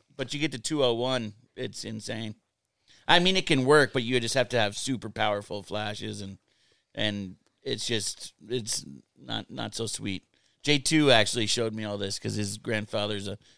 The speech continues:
famous, uh, war photographer, and, uh,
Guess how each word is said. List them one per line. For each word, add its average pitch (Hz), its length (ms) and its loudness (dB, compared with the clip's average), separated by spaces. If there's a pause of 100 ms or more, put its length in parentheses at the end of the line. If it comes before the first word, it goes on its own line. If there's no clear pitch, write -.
(220)
famous, 104 440 -2 (200)
uh, 98 280 -4 (100)
war 113 220 -4
photographer, 101 720 -6
and, 98 140 -12 (1040)
uh, 123 60 -2